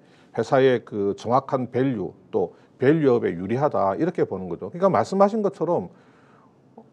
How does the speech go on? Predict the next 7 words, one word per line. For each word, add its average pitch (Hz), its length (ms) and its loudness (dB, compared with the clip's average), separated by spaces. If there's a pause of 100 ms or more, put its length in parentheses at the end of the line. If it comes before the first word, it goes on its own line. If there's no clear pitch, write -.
(120)
뭐 190 200 4
회사를 220 400 8 (280)
지주회사하고 170 840 6
사업회사 147 580 2
두 - 180 -6
개로 135 500 2
쪼-, - 120 -10